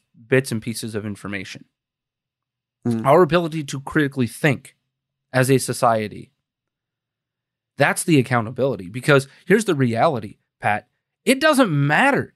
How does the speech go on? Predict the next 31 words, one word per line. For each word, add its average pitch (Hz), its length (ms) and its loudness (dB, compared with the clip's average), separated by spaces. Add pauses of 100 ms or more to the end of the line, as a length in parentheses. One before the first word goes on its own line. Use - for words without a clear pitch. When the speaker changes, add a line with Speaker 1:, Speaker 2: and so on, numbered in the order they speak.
(260)
Speaker 1:
Uh, 151 140 -8
we, 247 340 4 (380)
we 226 280 -2
just 214 420 0
saw, 202 280 4
and 123 140 0
I 147 60 2
just 165 200 -6
gave 208 220 2
you 147 160 -2
the, 135 300 -2
the 143 260 0
ultimate 226 360 4
accountability, 185 720 0
right? 131 320 2 (760)
Speaker 2:
Mm-hmm. 120 220 2
Speaker 1:
Millions 262 420 4
and 220 140 4
millions 214 360 2
of 156 80 -2
dollars 151 360 2
are 143 40 0
going 147 280 -2
into 143 680 -2
a 120 260 2 (440)
eighteen-year-old's 156 760 2
bank 135 320 -4
account - 300 -12
right - 180 -12
now, - 220 -18 (600)
right? 127 300 0